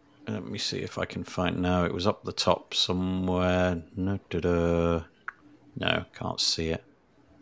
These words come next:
Oh yeah, three thousand four hundred. So yeah, of the, of the user base, very small. I, I confess, this is the sort of thing that crosses my path, and then if I don't immediately fill out that survey, I don't come back to it 'cause I don't hear about it again, if, do you know what I mean? You know,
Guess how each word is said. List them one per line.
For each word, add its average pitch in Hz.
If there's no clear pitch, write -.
Oh 165
yeah, 139
three 156
thousand 110
four 87
hundred. 80
So 82
yeah, 80
of 90
the, 87
of 82
the 90
user 85
base, 80
very 80
small. 80
I, 185
I 196
confess, 175
this 151
is 151
the 139
sort 120
of -
thing 127
that 117
crosses 147
my 123
path, -
and 120
then 123
if -
I 127
don't 139
immediately 120
fill 113
out 110
that 98
survey, 95
I 98
don't 101
come 95
back 101
to -
it -
'cause 95
I 95
don't 95
hear 95
about 85
it -
again, 80
if, 73
do 85
you 82
know 78
what 76
I 85
mean? 71
You -
know, 82